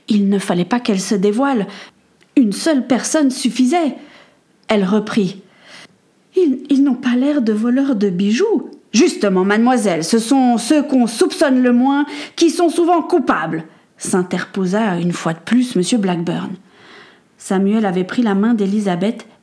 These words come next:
et la tenait bien serrée. Monsieur Morgan ne releva pas les propos de son quartier-maître. Monsieur Robinson se racla la gorge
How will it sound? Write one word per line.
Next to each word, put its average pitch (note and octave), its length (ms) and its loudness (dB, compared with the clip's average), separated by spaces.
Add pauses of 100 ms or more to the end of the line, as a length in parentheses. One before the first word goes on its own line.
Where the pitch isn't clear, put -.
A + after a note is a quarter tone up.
et A3 80 0
la F#3 120 0
tenait A3 280 0
bien G#3+ 240 0
serrée. F3+ 460 -6 (1080)
Monsieur A3+ 360 2
Morgan A3 560 2
ne G#3 80 2
releva A3 500 2
pas A#3+ 300 0
les G#3 120 0
propos A#3 340 0
de G#3+ 80 2
son G#3 180 0
quartier-maître. F3+ 800 -4 (580)
Monsieur G#3 240 0
Robinson G#3+ 560 2
se A#3+ 140 -2
racla G#3 380 -2
la F3 140 -2
gorge A3 380 -2